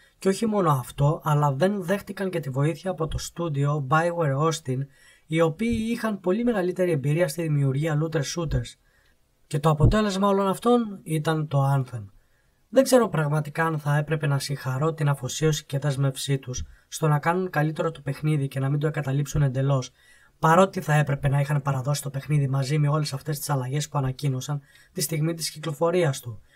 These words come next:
γιατί αυτό υποσχέθηκαν στους παίκτες. Παρ' όλα αυτά, είμαι πραγματικά έκπληκτος και θα ήθελα να δω στο τι θα εξελιχθεί το Anthem στο μέλλον.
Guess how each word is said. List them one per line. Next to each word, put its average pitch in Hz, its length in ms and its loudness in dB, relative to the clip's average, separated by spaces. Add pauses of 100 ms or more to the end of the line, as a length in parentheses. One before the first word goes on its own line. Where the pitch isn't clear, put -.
(140)
γιατί 190 460 0
αυτό 147 420 0
υποσχέθηκαν 160 680 0
στους - 240 -8
παίκτες. 156 540 -4 (520)
Παρ' 175 160 0
όλα 226 160 4
αυτά, 196 420 0
είμαι 202 200 2
πραγματικά 180 720 2
έκπληκτος 147 640 0
και 151 120 0
θα 156 160 2
ήθελα 165 280 2
να 143 140 2
δω 156 180 4
στο 143 240 -2
τι 160 140 -4
θα 160 120 -2
εξελιχθεί 151 520 -2
το 139 240 0
Anthem 143 240 0
στο 135 200 -4
μέλλον. 127 400 0